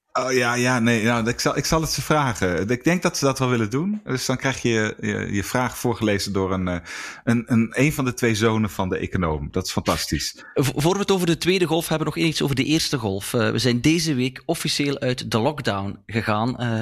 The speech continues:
Speaker 2: en ik moet zeggen, voor mij voelde dat niet, eh, echt anders als vorige week. Was het voor jou wel een, eh, andere gewaarwording?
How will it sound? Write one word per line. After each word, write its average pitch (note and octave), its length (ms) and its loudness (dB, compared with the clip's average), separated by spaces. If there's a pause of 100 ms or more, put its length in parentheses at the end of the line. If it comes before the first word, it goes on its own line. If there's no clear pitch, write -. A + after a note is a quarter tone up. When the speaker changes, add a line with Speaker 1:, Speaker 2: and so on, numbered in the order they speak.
Speaker 2:
en A#2 120 0
ik A2 120 -2
moet A2 140 -4
zeggen, B2+ 260 0 (280)
voor B2+ 180 2
mij D#3 240 2
voelde C#3 300 2
dat A2+ 200 0
niet, D#3+ 320 0
eh, - 220 0 (100)
echt - 280 -4
anders C#3+ 400 2
als - 200 0
vorige E3 400 2
week. - 240 -4
Was C#3+ 160 -4
het C#3 160 -2
voor C3 260 0
jou D3 260 2
wel C#3 320 0
een, D#3+ 180 0
eh, D3+ 80 2
andere D#3 260 2
gewaarwording? D#3 680 0